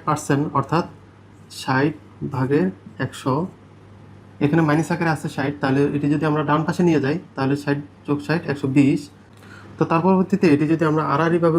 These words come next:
গুণ করি, তাহলে ষাট এক্স ইকুয়াল একশো বিশ গুণ একশো, এবং এক্স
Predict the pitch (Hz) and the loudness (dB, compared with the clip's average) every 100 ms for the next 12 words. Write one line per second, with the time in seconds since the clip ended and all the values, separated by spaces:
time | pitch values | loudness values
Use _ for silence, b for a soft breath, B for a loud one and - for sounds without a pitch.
0 | 151 160 151 131 151 180 - - 139 135 | 2 0 0 0 -2 -8 -16 -8 -2 0
1 | 135 160 - - - 139 139 - 131 131 | -2 -4 -8 -10 -2 0 0 0 0 0
2 | - - - - - - - - - - | -4 -12 -20 -20 -20 -20 -20 -20 -20 -20
3 | - - 143 - 143 127 170 - - - | -20 -6 -4 0 0 0 -4 -10 -20 -20
4 | - - - - 139 135 139 135 165 - | -20 -10 -8 -4 -2 0 2 2 -2 -6
5 | - - - 139 131 147 180 - - - | -20 -20 -6 0 2 0 -4 -14 -20 -8
6 | 135 - - 123 - - - - - - | -8 -6 -10 -12 -16 -20 -20 -20 -20 -20
7 | - - - - - - - - 151 139 | -20 -20 -20 -20 -20 -20 -20 -6 0 2
8 | 139 180 214 - - - - - 131 131 | 2 -2 -8 -16 -20 -20 -16 -4 0 0
9 | 160 - | -2 -6